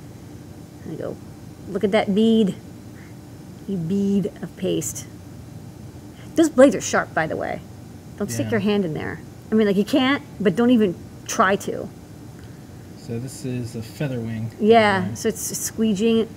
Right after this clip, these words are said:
Speaker 1: There's
Speaker 2: Feather.
Speaker 1: two passes. And there's a vision check. There you go. So you can see it was flashing. It was doing the vision check.
Speaker 2: Yeah. And then this is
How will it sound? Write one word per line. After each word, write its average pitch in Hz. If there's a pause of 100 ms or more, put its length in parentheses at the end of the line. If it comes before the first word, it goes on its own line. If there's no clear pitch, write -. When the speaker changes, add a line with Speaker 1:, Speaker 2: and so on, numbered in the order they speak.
(340)
Speaker 1:
There's 202
Speaker 2:
Feather. -
Speaker 1:
two 320
passes. - (480)
And 220
there's 285
a 208
vision 202
check. - (4000)
There 180
you 175
go. - (380)
So -
you -
can 165
see -
it 175
was -
flashing. 175
It 101
was 175
doing 170
the 165
vision 160
check. 156
Speaker 2:
Yeah. 110 (1700)
And 143
then 143
this 170
is 170